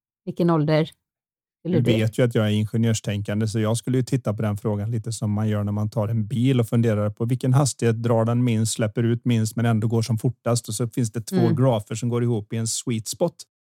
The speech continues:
Speaker 1: Typ tjugoåtta eller något
Speaker 2: Nej,
Speaker 1: sånt där,
Speaker 2: men som
Speaker 1: eller?
Speaker 2: mä-, som människa så handlar ju det lite grann om var är kroppen i tillräckligt bra
Speaker 1: Bra
Speaker 2: form
Speaker 1: form.
Speaker 2: samtidigt som sinnet och erfarenheten, visdomen, allt det där matchar
Speaker 1: Mera
Speaker 2: in
Speaker 1: kanske
Speaker 2: i en
Speaker 1: trettioåtta.
Speaker 2: punkt.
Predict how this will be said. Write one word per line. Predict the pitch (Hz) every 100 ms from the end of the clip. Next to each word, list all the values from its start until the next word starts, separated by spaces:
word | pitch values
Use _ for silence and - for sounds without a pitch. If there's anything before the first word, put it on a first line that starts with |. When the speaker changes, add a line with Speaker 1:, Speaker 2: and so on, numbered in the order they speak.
| _ _ _ _
Speaker 1:
Typ | 185 165 -
tjugoåtta | - 202 - 190 - _
eller | 208
något | 185 165
Speaker 2:
Nej, | 165
Speaker 1:
sånt | 180
där, | 180
Speaker 2:
men | 190
som | 208
Speaker 1:
eller? | 175 156
Speaker 2:
mä-, | 143
som | - 160
människa | 170 151 131 160
så | 151 180
handlar | 185 156
ju | 151
det | 143 131 127
lite | 131 131
grann | 123 117
om | 117 117
var | 120 143 156 156
är | 143 131
kroppen | 123 147 107 - - 151
i | 160
tillräckligt | - 175 139 110 110 104 123
bra | 110 123 120
Speaker 1:
Bra | 107
Speaker 2:
form | 113 - 113 107
Speaker 1:
form. | 104
Speaker 2:
samtidigt | 113 - 131 107 101 110 107 117
som | - 120 110
sinnet | - 143 110 104 110 -
och | 110 113
erfarenheten, | 131 117 104 113 110 117 107 123 120
visdomen, | 127 117 - 107 113 110 110 107
allt | 117 110 -
det |
där | 107 131 165 170 131 123 - _
matchar | 127 135
Speaker 1:
Mera | 185 156 143
Speaker 2:
in |
Speaker 1:
kanske | 147 120 120
Speaker 2:
i | 123
en | 120
Speaker 1:
trettioåtta. | 165 - 170 277
Speaker 2:
punkt. | 175 120